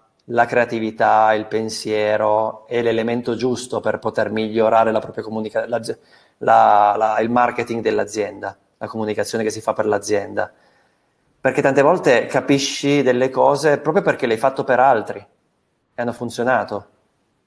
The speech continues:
E allora lo replichi a livello logico, poi lo studi sul proprio,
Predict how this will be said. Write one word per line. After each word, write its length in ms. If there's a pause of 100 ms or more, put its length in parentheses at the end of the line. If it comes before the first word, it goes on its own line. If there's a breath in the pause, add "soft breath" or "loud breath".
(720)
E 160
allora 560
lo 160
replichi 1300 (100)
a 60
livello 360
logico, 920 (320)
poi 200
lo 100
studi 480
sul 200
proprio, 760